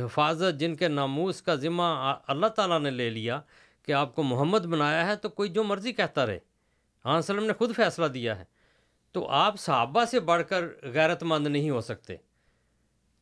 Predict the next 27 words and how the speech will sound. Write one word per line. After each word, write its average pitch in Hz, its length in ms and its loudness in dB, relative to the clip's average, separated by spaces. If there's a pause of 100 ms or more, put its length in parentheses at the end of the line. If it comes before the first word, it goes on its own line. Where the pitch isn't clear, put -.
(120)
سیدھی 196 320 2
بات 123 320 2
ہے۔ 85 60 -14 (720)
ان 226 180 2
کے 226 120 4
اسلوب 180 400 0
ن-، 180 120 -2 (540)
سمجھنے 190 420 0
کی 170 140 -4
کوشش 151 360 -4
کریں 175 280 2
گے 185 120 -4 (520)
تو 170 80 2
ایسی 165 220 2
باتیں 143 300 2
نہیں 135 180 0
کریں 107 260 -2
گے۔ 87 120 -10 (720)
ہاں، 151 320 4
آپ 175 120 0
نے 202 100 0
بات 165 320 2
کی 196 140 -2
ہے 196 80 2
کہ 196 100 -4
عدالت 165 440 2
کی 170 540 -6